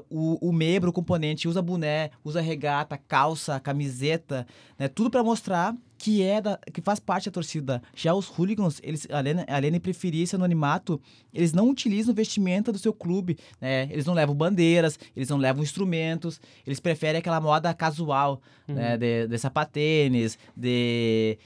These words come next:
Speaker 1: de, de camiseta polo, de camiseta de marca, né? Então, é, é esse estilo casual, né? Cultura casual, cultura hooligan.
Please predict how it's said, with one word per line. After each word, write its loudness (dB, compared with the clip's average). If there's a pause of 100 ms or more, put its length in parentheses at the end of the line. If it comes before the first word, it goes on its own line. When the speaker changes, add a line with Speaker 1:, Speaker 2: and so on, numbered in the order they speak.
(140)
Speaker 1:
de, -2
de 0
camiseta 2
polo, 4
de -6
camiseta -6
de -6
marca, -4
né? -4
Então, -2
é, 0
é -2
esse -2
estilo -2
casual, 0
né? 0
Cultura -6
casual, 0
cultura -4
hooligan. -2